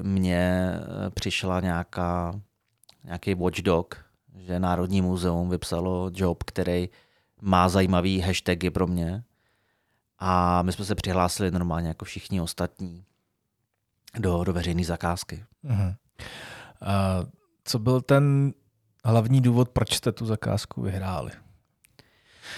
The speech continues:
Speaker 1: No tak to, to je vlastně jako u Národního muzea, eh, velice jako krásná story,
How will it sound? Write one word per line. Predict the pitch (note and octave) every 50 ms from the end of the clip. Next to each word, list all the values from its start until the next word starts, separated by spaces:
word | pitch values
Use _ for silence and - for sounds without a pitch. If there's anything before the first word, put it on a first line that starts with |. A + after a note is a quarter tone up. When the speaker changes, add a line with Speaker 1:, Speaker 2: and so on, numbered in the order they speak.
| - - - _ _ _ _ _ _ _ _ - B2 C#3 A#2+ A#2+ D3+ D#3 - -
Speaker 1:
No | D#3+ E3 D#3+
tak | - F#3+ - - _ _ _ _ _ _
to, | - C3 B2
to | - _ - C#3+
je | B2+ C3+ C#3+
vlastně | C#3 B2 A2+ - - C3+ A#2
jako | A2 - B2
u | A#2
Národního | A2+ G2 F#2 G#2 G#2 G2 G2+ G#2 G2 G#2
muzea, | G2+ G2 F2+ E2+ F#2+ G2+ G2 F#2+ F#2+ F#2 F#2 E2 D2+ F2+ G#2 G#2
eh, | G2+ - - - - - - - - - - - _ _ - -
velice | A2+ G2 F#2+ - A2 G2 F#2 G2+ G2 - - - G#2 F#2+ G2 F#2
jako | - - - G2
krásná | _ - F#2+ F2 F2 F2 - G#2+ G2 F2+ F#2+
story, | - - - F2+ F2 E2